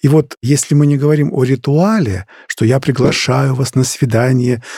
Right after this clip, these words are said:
с, там, шампанским, конфетами, цветами,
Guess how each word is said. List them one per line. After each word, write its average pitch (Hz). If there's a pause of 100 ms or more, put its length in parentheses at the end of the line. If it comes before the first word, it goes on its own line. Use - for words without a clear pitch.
с, -
там, 113
шампанским, 131
конфетами, 120 (200)
цветами, 160